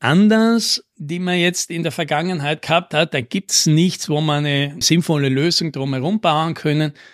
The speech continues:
Und da tut man sich dann auch schwer. So, heißt das jetzt, ja, ohne Leads kann man mit Value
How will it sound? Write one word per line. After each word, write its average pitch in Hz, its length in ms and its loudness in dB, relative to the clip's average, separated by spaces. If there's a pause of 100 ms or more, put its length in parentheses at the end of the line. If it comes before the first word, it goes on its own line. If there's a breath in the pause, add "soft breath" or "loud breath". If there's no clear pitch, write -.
(260 loud breath)
Und 139 140 -2
da 131 60 2
tut 117 200 -6
man 110 120 -6
sich - 200 -10
dann 110 220 -12 (540)
auch 135 320 0
schwer. 104 300 -4 (1200 loud breath)
So, 220 280 -2
heißt 214 380 0
das 208 160 2
jetzt, 180 540 2
ja, 185 300 2
ohne 165 260 -2
Leads 185 320 -2
kann 160 220 -4
man 156 120 -2
mit 147 160 -4
Value 170 400 0